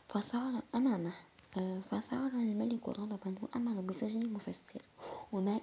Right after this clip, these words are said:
إن هدأ عنه الغضب إلا إلى أن استدعى مفسرا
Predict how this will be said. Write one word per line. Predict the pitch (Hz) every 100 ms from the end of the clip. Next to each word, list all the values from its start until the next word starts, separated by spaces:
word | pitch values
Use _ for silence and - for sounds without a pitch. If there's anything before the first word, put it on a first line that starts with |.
| -
إن | 214 208
هدأ | - 262 320 214 196 190 180 175 202 - 175
عنه | 175 208 175
الغضب | 175 165 180 185 180 233 - - - - - - - - - - -
إلا | 226 240 - -
إلى | 220 226
أن | 220
استدعى | 226 - 220 220 214 214 214 214 208 190 185 180 180
مفسرا | 180 226 269 294 - 175 175